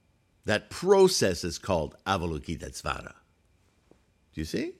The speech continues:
He's gonna do it again, I'm sure. To those who are to be liberated from the form of a Shravaka,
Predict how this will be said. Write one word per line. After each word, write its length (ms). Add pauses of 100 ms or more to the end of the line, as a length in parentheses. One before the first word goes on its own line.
(760)
He's 180
gonna 200
do 160
it 80
again, 240
I'm 140
sure. 340 (440)
To 120
those 320
who 140
are 180
to 140
be 180
liberated 520
from 180
the 100
form 300
of 120
a 60
Shravaka, 960